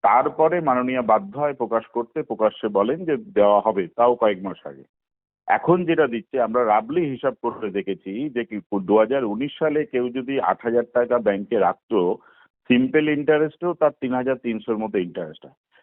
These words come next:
তাহলে আট হাজার আর তিন হাজার এগারো হাজার তিনশো, তাহলে দিচ্ছে দশ হাজার, এক,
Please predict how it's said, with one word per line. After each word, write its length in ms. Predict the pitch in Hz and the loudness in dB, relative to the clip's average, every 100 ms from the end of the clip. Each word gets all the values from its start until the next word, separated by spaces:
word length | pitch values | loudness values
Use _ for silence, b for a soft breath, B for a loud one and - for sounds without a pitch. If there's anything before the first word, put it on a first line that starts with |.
| _ | _
তাহলে 160 | - 110 | 2 4
আট 240 | 110 120 | 4 4
হাজার 320 | 139 156 165 165 | 0 2 4 4
আর 80 | |
তিন 260 | 160 139 139 | 2 -4 -2
হাজার 260 | 143 151 143 | 0 2 2
এগারো 360 | 120 123 131 | 2 4 2
হাজার 240 | 123 131 123 | 2 0 -2
তিনশো, 480 | 170 160 110 - - _ _ _ | -2 -4 -6 -10 -18 _ _ _
তাহলে 160 | 101 107 | 2 2
দিচ্ছে 420 | 110 139 - 170 | 0 -4 -4 -2
দশ 220 | 135 131 - | 2 2 0
হাজার, 280 | 104 101 101 | -2 0 0
এক, 200 | 110 | -2